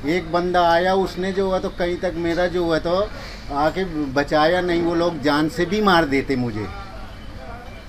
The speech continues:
जाके हम लोग जो हुआ तो उधर पुलिस चौकी में भी जो हुआ तो जाके complain किया तो वो एनसीआर लेके,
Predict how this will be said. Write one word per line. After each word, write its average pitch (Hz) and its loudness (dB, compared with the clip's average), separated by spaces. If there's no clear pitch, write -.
जाके 175 6
हम 185 2
लोग 190 2
जो 196 2
हुआ 196 2
तो 196 2
उधर 190 2
पुलिस 185 -2
चौकी 160 0
में 202 0
भी 202 0
जो 196 2
हुआ 175 2
तो 180 0
जाके 165 2
complain 151 0
किया 143 0
तो 165 -2
वो 170 2
एनसीआर 185 4
लेके, 185 2